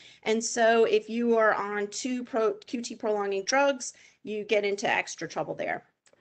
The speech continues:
Um, herbs, some are helpful, you know, like a goat's rue that mimics a metformin, sure, but most herbs are very expensive, um,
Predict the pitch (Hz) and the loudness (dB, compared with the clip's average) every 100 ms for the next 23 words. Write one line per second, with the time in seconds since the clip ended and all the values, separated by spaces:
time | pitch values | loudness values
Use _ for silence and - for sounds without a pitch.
0 | - 208 185 - 254 277 311 302 - - | -2 -2 0 0 4 6 6 2 -8 -12
1 | 233 _ _ _ _ - 311 330 339 330 | -16 _ _ _ _ -4 -2 0 0 -2
2 | - 302 302 302 285 302 294 294 - _ | 0 0 2 0 2 2 2 2 -8 _
3 | - 269 277 262 262 - 269 269 - 254 | -4 0 0 0 0 2 2 2 -4 -2
4 | 254 254 254 226 226 233 233 233 226 220 | 0 0 0 0 0 -2 -2 -2 -2 -2
5 | - 226 226 226 226 - 214 214 214 - | 0 0 2 0 -2 -2 0 2 0 -4
6 | _ - 220 247 277 - 233 233 208 220 | _ -2 0 0 -2 -2 -2 -2 0 2
7 | 240 240 - 208 196 196 190 196 196 - | 2 -2 -6 -6 -6 -4 -2 -2 -4 -8
8 | 165 165 156 160 | -6 -4 -4 -6